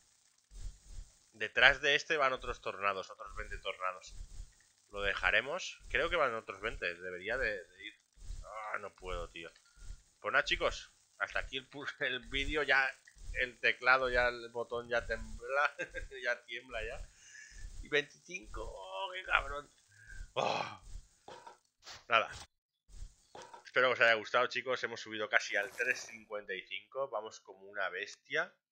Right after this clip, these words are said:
Fijaros, tío, es que es una barbaridad. Y mirad que tengo aquí.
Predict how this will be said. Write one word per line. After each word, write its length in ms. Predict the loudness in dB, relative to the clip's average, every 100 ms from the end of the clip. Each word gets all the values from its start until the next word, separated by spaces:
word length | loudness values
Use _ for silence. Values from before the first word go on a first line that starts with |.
| _ _ _ _
Fijaros, 560 | -10 2 2 2 -2
tío, 200 | -10 -6 -6
es 120 | -6
que 100 | -8
es 140 | -8
una 140 | -12 -10
barbaridad. 580 | -8 -8 -8 -10 -16 _ _ _ _
Y 360 | -12 -12 -14 _ _
mirad 320 | -10 -4 -4
que 160 | -2 -2
tengo 340 | -2 -4 -4
aquí. 420 | -4 -6 -18 -18